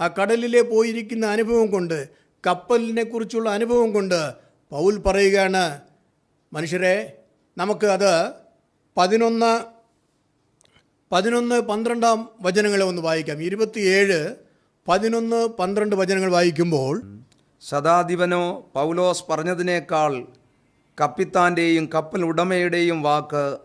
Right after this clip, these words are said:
Speaker 2: അധികം വിശ്വസിച്ചു. ആ തുറമുഖം ശീതകാലം കഴിക്കുവാൻ തക്കതല്ലായകയാൽ അവിടെ നിന്ന് നീക്കി തെക്ക് പടിഞ്ഞാറൻ,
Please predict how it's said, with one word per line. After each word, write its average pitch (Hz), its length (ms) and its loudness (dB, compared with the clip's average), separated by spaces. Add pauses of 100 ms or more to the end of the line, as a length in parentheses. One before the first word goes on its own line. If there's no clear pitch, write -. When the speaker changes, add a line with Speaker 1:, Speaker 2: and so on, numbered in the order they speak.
Speaker 2:
അധികം 139 440 -6
വിശ്വസിച്ചു. 101 640 -12 (920)
ആ 151 340 0
തുറമുഖം 165 580 -2 (640)
ശീതകാലം 180 920 0
കഴിക്കുവാൻ 170 760 -4 (440)
തക്കതല്ലായകയാൽ 156 1120 0 (460)
അവിടെ 135 260 -4
നിന്ന് 151 360 -4
നീക്കി 165 440 -8 (520)
തെക്ക് 147 280 -6
പടിഞ്ഞാറൻ, 170 680 2